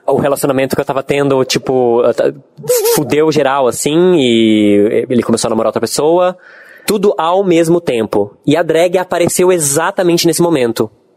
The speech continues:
Tipo, foi, foi, parece mágico, assim dizer, mas foi, foi exatamente nesse momento. Que foi quando apareceu um curso de drag,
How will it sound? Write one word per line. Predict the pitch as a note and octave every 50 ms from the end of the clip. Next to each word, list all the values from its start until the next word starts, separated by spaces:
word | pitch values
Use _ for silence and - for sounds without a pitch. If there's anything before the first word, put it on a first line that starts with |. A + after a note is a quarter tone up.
| _ _ -
Tipo, | - - B2
foi, | - D#3 D3 C3
foi, | - E3 D3
parece | C#3 C3 - - C#3 C#3 C3 - - D#3
mágico, | D3 C#3+ C#3 B2+ A2 A2 - A#2
assim | A2 - - A#2
dizer, | A2 G#2 A#2 C3
mas | C#3 C3 -
foi, | - D#3 D3
foi | - - - D3+
exatamente | D3 C3 C#3 D#3 E3 - F3 E3 D#3+ - D#3
nesse | D3 - D#3+
momento. | D#3+ D3+ C3+ A2+ G#2+ - - G2+ - - - - - -
Que | - B2
foi | - - D3+ -
quando | - - D3 D3 D3 D3+ D3 D3+ D#3 D#3 D#3 D#3 D#3 D#3
apareceu | D3+ - D#3 D#3 D3+ - - - C#3+ C#3+ D3
um | D3 D3+ D3+
curso | D3 - D3+ C#3+ C#3+ C#3+ - -
de | A2 A2+
drag, | G#2+ A2+ A2+ A2 A2+ B2 B2+ C#3 D3 D3+ D3